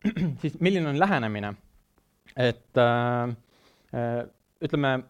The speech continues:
<clears throat> kauplemises sa pead olema väga süsteemne, äh, ja sul peab olema väga konkreetne strateegia.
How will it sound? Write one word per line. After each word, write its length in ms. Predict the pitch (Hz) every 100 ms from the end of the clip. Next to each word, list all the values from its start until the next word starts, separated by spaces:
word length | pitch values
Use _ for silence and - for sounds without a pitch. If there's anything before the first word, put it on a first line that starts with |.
| _ -
<clears throat> 520 | 202 202 180 143 120 - _ -
kauplemises 400 | 185 196 143 120 127
sa 40 |
pead 220 | 175 156
olema 260 | 131 123 117
väga 180 | 151 135
süsteemne, 640 | 135 120 - 196 135 113 110 113 _ _ _ _ 123
äh, 200 | 117 117
ja 100 | 120
sul 120 | 147 127
peab 160 | 151 135
olema 240 | 131 123
väga 200 | 143 127
konkreetne 500 | 123 120 160 135 123
strateegia. 720 | - - 131 175 147 98 95